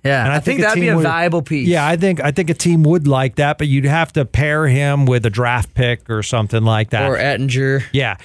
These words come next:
Speaker 2: Your most valuable asset is your first round draft pick.
Speaker 1: Yeah.
Speaker 2: More than any player. That's what teams covet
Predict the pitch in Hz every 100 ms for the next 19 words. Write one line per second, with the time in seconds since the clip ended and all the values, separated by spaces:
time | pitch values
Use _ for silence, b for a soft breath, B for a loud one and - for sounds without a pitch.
0 | B 135 160 233 247 208 196 135 160 175
1 | 175 147 139 127 127 - 131 120 - 131
2 | 110 123 127 123 117 101 _ _ _ _
3 | - 127 - 113 104 107 87 - 110 -
4 | _ - 117 - _ - 123 160 160 139
5 | 135 170 185 - 151 135 117 139 165 -
6 | 180 - 147 139 - - 123 104